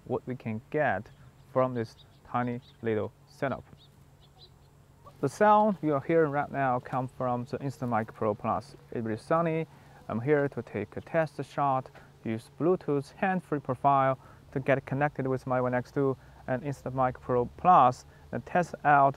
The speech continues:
whether the sound is great, uh, the video audio syncing is just right.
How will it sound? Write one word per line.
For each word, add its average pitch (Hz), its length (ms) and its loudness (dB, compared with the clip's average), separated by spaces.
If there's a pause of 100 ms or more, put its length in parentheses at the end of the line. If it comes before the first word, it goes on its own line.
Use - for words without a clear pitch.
whether 135 340 4
the 120 80 0
sound 190 460 4
is 160 140 -4
great, 143 420 0 (640)
uh, 123 440 8 (500)
the 131 140 -2
video 156 360 4
audio 151 340 8
syncing 127 560 -2 (380)
is 120 300 -6
just 120 320 0
right. 131 320 2